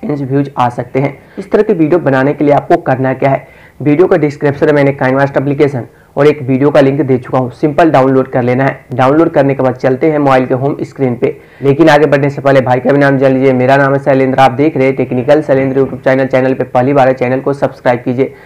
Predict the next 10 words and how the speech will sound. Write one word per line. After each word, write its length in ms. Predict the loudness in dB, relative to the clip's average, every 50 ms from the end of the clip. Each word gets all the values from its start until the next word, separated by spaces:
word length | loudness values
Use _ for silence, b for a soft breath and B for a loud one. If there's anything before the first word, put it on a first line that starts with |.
| B B B B B
ताकि 260 | -4 -4 -2 0 0
आने 180 | 0 2 2 2
वाले 180 | 4 4 2 2
वीडियो 260 | 0 0 0 0 0
का 120 | 0 0
notification 600 | 0 0 -2 -4 -4 -2 0 -2 -2 0 -2 -2
आपको 200 | -2 -2 -2 -4
सबसे 300 | -2 -2 -4 -4 -4 -6 -6
पहले 280 | -4 -6 -6 -6 -6
मिले। 200 | -8 -10 -12 -12